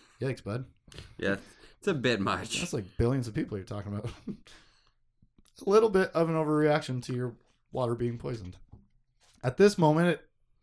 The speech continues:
Speaker 1: it finally occurs to thirteen-year-old Ben that this is all his fault. By destroying Centerpoint, he has started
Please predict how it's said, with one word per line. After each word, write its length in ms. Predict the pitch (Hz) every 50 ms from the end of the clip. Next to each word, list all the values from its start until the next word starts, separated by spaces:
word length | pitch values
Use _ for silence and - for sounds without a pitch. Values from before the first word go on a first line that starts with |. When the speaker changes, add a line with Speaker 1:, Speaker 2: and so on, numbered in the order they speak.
| _
Speaker 1:
it 120 | - 127 -
finally 360 | - 156 165 175 170 156 139
occurs 360 | 131 131 - - 147 160 165 -
to 80 | 123
thirteen-year-old 680 | - - 147 143 143 - 143 135 135 139 131 127 117 110
Ben 320 | 131 151 151 135 147 147 - _ _ _ _ _ _ _ _ _ _ _ _ _ _ _ _ _ _ _ _ _ _
that 200 | 123 127 - -
this 260 | 185 220 277 - - -
is 220 | - 139 127 -
all 340 | - 147 180 202 226 240 277
his 360 | - - 139 147 165 196 202
fault. 540 | - - - - 240 208 175 131 - - - - - - - _ _ _ _ _ _ _ _ _ _ _ _ _ _ _ _ _ _ _ _ _ _ _ _ _ _ -
By 180 | 147 147 143
destroying 460 | 143 139 - - - 165 185 208 330
Centerpoint, 640 | 330 - 170 151 143 135 123 - 131 131 143 165 - - _ _ _ _ _ _ _ _ _
he 220 | _ - 196 233 233
has 220 | 180 156 147 -
started 520 | - - 139 123 127 135 156 185 262 180